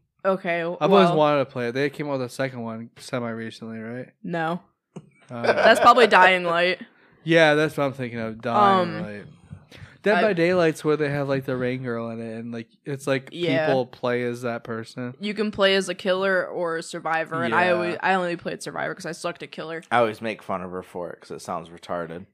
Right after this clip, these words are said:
Speaker 2: It
Speaker 1: It
Speaker 2: is.
Speaker 1: is so fun. It is really fun.
Speaker 3: It sounds like something that someone that sucks at games would say.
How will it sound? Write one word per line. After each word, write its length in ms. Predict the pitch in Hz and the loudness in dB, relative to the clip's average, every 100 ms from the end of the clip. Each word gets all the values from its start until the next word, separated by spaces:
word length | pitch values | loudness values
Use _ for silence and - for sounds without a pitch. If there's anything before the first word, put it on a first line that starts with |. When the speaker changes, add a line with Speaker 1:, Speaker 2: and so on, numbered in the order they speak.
| _ | _
Speaker 2:
It 180 | - 107 | -16 -4
Speaker 1:
It 140 | 214 233 | 0 0
Speaker 2:
is. 120 | 262 | 0
Speaker 1:
is 80 | - | -2
so 180 | 185 185 | -2 -2
fun. 460 | - 180 170 175 - _ _ | -2 -2 -2 -8 -16 _ _
It 140 | 185 | -4
is 120 | 190 | -4
really 240 | 180 165 160 | -4 -6 -6
fun. 360 | 170 143 170 - - - | -8 -10 -10 -18 -20 -12
Speaker 3:
It 80 | 123 | 0
sounds 340 | 143 135 147 | 4 4 4
like 180 | 139 135 | 0 0
something 460 | - 123 117 123 | -2 -4 -4 -6
that 220 | 110 98 - _ _ | -4 -6 -10 _ _
someone 320 | - 123 113 98 | -14 -8 -6 -8
that 100 | - | -10
sucks 440 | - 113 107 - | -2 0 0 -4
at 140 | - | -14
games 400 | 80 92 90 92 | -12 -12 -12 -14
would 160 | 80 76 | -18 -16
say. 300 | - 64 78 | -14 -12 -14